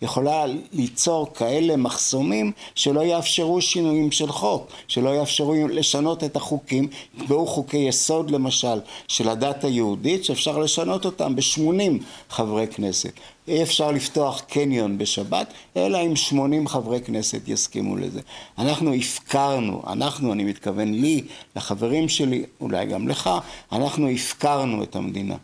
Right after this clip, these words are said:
הפקרנו אותה, וזו אשמתנו, וזו אשמה קשה וחמורה, שאנחנו ניתן עליה את הדין.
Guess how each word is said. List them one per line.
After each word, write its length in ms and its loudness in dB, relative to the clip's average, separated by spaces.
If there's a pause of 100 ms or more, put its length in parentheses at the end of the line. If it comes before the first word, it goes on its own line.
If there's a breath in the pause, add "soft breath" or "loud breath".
(300)
הפקרנו 500 0
אותה, 280 0
וזו 240 0
אשמתנו, 680 -2 (280 loud breath)
וזו 220 0
אשמה 260 0 (140)
קשה 440 0 (300 loud breath)
וחמורה, 640 0
שאנחנו 300 -4
ניתן 300 0
עליה 280 0
את 120 -8
הדין. 300 -8